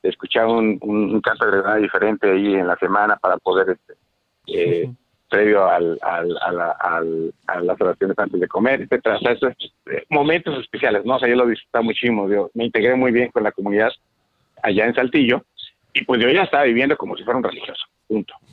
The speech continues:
Speaker 1: Entonces,
Speaker 2: Ujú.
Speaker 1: cuando llego a Tototlán, al candidatado, me afecta mucho ese cambio, porque definitivamente llega gente que no, que es su primer contacto con algo de vida espiritual.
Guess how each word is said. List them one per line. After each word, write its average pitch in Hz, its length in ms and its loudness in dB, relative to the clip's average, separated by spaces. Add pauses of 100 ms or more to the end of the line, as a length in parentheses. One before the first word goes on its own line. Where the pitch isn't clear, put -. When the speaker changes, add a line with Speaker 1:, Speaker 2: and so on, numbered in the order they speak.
(200)
Speaker 1:
Entonces, 110 240 2
Speaker 2:
Ujú. 139 40 -4
Speaker 1:
cuando 120 180 2
llego 160 180 4
a 156 200 0
Tototlán, 135 680 -2
al 110 160 -2
candidatado, 120 800 0 (460)
me 113 140 0
afecta 147 500 0
mucho 139 340 -2
ese 117 140 -4
cambio, 247 420 0 (160)
porque 107 520 2 (520)
definitivamente 131 760 2
llega 131 280 4
gente 135 540 0 (600)
que 120 200 0
no, 135 280 2 (100)
que 147 120 0
es 139 60 -2
su 160 120 -2
primer 143 320 2
contacto - 760 -6 (560)
con 113 240 2
algo 143 260 2
de 117 100 4
vida 131 160 2
espiritual. 113 540 -2